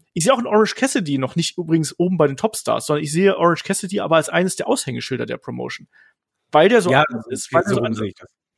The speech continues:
Speaker 1: anderartig ist, ja? Was?
Speaker 2: Äh, ja, das wollte ich eigentlich auch sagen. Es, es geht halt für mich, Topstars ist für mich so die, die, die, so die Gesichter von der Show. Da, so meinte ich das so rum. Also die halt sehr prägnant sind, aber andererseits,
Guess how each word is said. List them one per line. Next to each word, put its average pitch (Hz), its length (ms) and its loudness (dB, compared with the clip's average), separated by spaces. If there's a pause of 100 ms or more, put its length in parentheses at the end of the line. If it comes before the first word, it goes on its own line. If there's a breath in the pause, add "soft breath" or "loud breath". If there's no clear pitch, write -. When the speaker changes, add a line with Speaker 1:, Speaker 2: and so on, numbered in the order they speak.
Speaker 1:
anderartig 139 540 -4
ist, - 220 -14
ja? 156 180 0 (160)
Was? - 220 -14 (120)
Speaker 2:
Äh, 123 180 0 (100)
ja, 147 160 4
das 151 100 0
wollte 160 140 4
ich 131 60 0
eigentlich 123 180 0
auch 117 100 -2
sagen. 117 220 0
Es, 117 160 -4
es 127 300 -6
geht 131 280 -4
halt 135 140 -2
für 139 80 -2
mich, 143 140 0
Topstars 131 420 2
ist 120 120 -4
für 117 180 -2
mich 135 120 0
so - 80 0
die, 120 200 -2
die, 120 360 0
die, 123 300 -2
so 123 220 2
die 117 120 -4
Gesichter 123 380 0
von - 140 -6
der 95 80 -2
Show. 85 280 -6 (420 soft breath)
Da, 110 80 -2
so 110 120 2
meinte 101 180 0
ich - 40 -14
das 87 160 -8
so 80 140 -8
rum. 87 200 -8
Also 107 220 -2
die 117 160 4
halt 117 140 2
sehr 120 140 4
prägnant 117 420 -4
sind, 117 160 -6
aber 113 160 -2
andererseits, 127 440 0